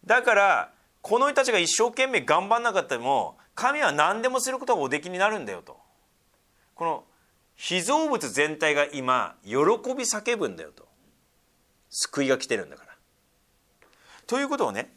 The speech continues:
イエス様がここでおっしゃって、まあ、いるわけなんですね。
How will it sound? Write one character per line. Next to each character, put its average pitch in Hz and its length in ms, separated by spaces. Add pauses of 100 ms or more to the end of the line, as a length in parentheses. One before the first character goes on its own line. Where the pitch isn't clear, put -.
(160)
イ 151 100
エ 165 60
ス - 80
様 123 120
が 131 80
こ - 80
こ 123 120
で 127 340 (420)
お 151 60
っ 143 40
し - 160
ゃ 151 60
っ - 140
て、 147 400 (500)
ま 85 80
あ、 - 40 (180)
い 135 140
る 170 140
わ 180 160
け 160 100
な 104 100
ん 78 80
で 78 80
す - 120
ね。 90 240